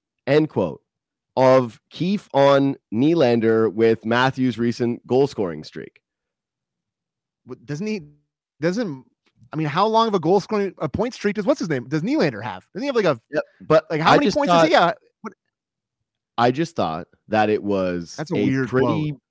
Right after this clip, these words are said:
Speaker 1: bold quote from Sheldon Keefe. And he's lucky that it's right before the holidays where the media couldn't run
Speaker 2: Yeah.
Speaker 1: with this. Like,
Speaker 2: Yeah,
Speaker 1: we're gonna be the
Speaker 2: but
Speaker 1: only
Speaker 2: I
Speaker 1: show
Speaker 2: was
Speaker 1: that talks about
Speaker 2: <laughs> Buddy, I, like, he coulda said, you know, anything today.
Speaker 1: Yeah.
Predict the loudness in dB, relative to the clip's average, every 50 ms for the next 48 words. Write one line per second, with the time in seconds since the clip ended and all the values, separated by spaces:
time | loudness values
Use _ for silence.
0 | _ _ 4 4 6 6 6 6 6 4 2 -2 -8 -10 -4 0 2 2 2 2
1 | -2 -6 -10 _ _ _ _ _ _ _ _ _ _ _ -6 -4 -4 -2 0 0
2 | 2 2 2 0 -2 -4 -4 -4 -4 -2 -2 -4 -8 -14 -20 -20 _ _ _ _
3 | _ _ _ _ _ _ -2 0 0 2 2 0 -2 -4 -2 0 0 0 0 0
4 | -4 -4 0 0 2 2 2 0 0 0 2 2 2 2 -2 -2 0 0 2 2
5 | 2 2 2 2 2 2 2 2 2 0 0 0 0 0 0 0 0 0 0 0
6 | -2 0 0 0 0 0 0 0 -2 0 0 0 -2 -2 -2 -2 0 -2 -2 0
7 | 0 -2 -2 0 0 -2 -2 0 2 2 0 2 0 0 0 0 2 2 2 2
8 | 2 2 2 2 2 2 4 4 4 4 4 4 2 0 -2 -4 -2 -2 -2 -2
9 | -4 -6 -10 -12 -12 -12 -14 _ _ -20 -20 -20 -20 _ _ -6 -4 -4 -4 -6
10 | -6 -8 -12 -18 -20 -18 -4 -2 2 2 2 2 0 -4 -12 -18 -20 -20 -8 -2
11 | 0 2 2 2 2 0 -2 -4 -6 -6 -6 -4 -4 -2 0 0 0 0 0 0
12 | 0 0 0 0 -4 -8 -8 -10 -8 -8 -6 -6 -8 -10 -12 -10 _ 2 2 4
13 | 4 2 0 -2 -6 -10 -10 -10 -6 -4 -2 -2 2 4 4 6 6 6 4 0